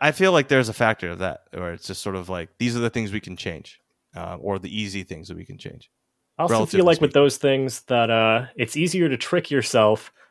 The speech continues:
Speaker 2: that you are, like, a morally good, upstanding, admirable person than it is to have, like, uh, five hundred dollars in your checking account and s-, and try to convince yourself that you're a millionaire sort of thing,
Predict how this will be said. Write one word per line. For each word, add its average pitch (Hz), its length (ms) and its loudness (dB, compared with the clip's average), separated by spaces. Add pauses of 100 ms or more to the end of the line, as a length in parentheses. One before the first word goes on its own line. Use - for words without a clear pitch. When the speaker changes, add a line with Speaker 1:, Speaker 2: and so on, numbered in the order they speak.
(120)
Speaker 2:
that 117 340 4
you 123 240 0
are, 117 200 4
like, 113 180 2
a 110 80 4
morally 127 640 2
good, 120 480 0
upstanding, 120 680 -2
admirable 113 500 -2
person 107 580 -2 (280)
than 120 120 2
it 113 120 -2
is 113 340 2
to 110 560 -2
have, 117 420 -2
like, 104 440 0 (540)
uh, 107 400 -6 (160)
five 127 260 4
hundred 123 220 0
dollars 113 400 2
in 110 80 -2
your 107 80 0
checking 110 380 -4
account 101 480 -6
and 98 100 -8
s-, - 280 -12
and 104 220 -4
try - 180 -4
to 107 60 -6
convince 101 380 -6
yourself 101 320 -10
that 104 140 -12
you're 104 140 -6
a - 20 -8
millionaire 101 500 -10
sort 110 240 -20
of 104 80 -20
thing, 113 300 -18